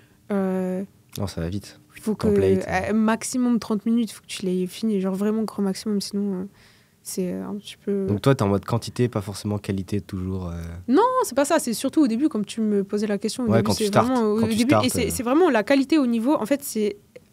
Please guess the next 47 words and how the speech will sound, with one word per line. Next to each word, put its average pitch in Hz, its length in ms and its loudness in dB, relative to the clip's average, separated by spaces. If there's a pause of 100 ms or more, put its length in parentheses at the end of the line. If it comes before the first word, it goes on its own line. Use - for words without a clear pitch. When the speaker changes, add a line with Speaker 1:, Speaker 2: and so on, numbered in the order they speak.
(360)
Speaker 1:
pour 220 120 0
moi, 277 160 4
le 247 80 4
plus 233 220 -4
important, 247 280 -4
c'est - 140 -10
pas 247 80 0
la 220 140 2
forme, 233 240 -2
c'est 208 100 -4
vraiment 226 300 0
le 214 180 2
fond. 233 260 -4 (160)
S'il 285 220 -2
y 240 60 2
a 214 60 2
de 208 60 -2
la 208 120 2
qualité 240 340 -2
au 240 80 0
niveau 214 220 0
du 208 160 -2
fond 285 260 -2 (280)
de 214 60 -2
ce 196 60 -6
que 202 80 -4
tu - 140 -12
partages, 214 420 0
bah, 196 120 -6
c'est 226 100 -4
bon. 247 180 0 (320)
Après, 247 340 2
si - 220 -6
la 202 140 4
forme 262 280 0
n'est 196 120 0
pas 202 180 -4 (140)
parfaite 240 440 0
au 226 60 -2
début, 220 380 0 (800)
tu - 100 -12
t'amélioreras 196 480 0
avec 196 220 -2
le 208 60 -4
temps, 202 160 -6
quoi. 208 120 -14 (1000)
Speaker 2:
Ok, 135 200 6